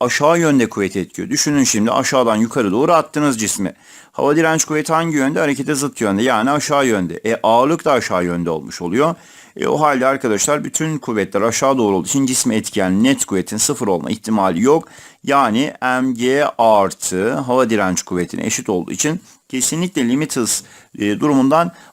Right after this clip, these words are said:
bahsedilemez. Yani burada limit hız mevcut değil yukarı doğru atılan bir cisim için. Çünkü F net sıfır olamaz. Cismin ağırlığı M G ve hava direnç kuvveti aynı yönlüdür. Hız azaldığı için F de azalır, yani direnç kuvveti azalacak giderek.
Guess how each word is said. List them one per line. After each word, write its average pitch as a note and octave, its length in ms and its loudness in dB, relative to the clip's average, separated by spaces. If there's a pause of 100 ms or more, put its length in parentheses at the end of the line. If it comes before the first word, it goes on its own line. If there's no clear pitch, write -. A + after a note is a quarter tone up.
bahsedilemez. C3 720 0
Yani B2+ 240 0
burada C#3+ 260 -2 (280)
limit E3+ 320 -2
hız D3+ 120 -4
mevcut C3 420 -2
değil G#2 160 0
yukarı A#2+ 380 -4
doğru A#2 440 2
atılan G#2+ 420 0
bir F#2 60 0
cisim F#2+ 220 -2
için. F2 300 -4 (460)
Çünkü E3 360 -2
F F3 140 -2
net F3 100 0
sıfır E3+ 220 -2
olamaz. E3+ 460 2
Cismin D3+ 280 -4
ağırlığı B2+ 380 2
M A#2+ 60 4
G A2 160 2
ve G2+ 40 0
hava A#2+ 180 0
direnç A#2+ 300 0
kuvveti F#2+ 320 -2
aynı B2 300 0
yönlüdür. E3 420 0
Hız D#3 260 -2
azaldığı F#2+ 500 2
için B2+ 520 0 (340)
F D3 320 -4
de F2+ 200 0
azalır, B2+ 420 0
yani A2+ 520 0 (320)
direnç B2+ 280 -2
kuvveti G2 280 -4
azalacak G#2+ 580 0
giderek. G#2+ 540 -4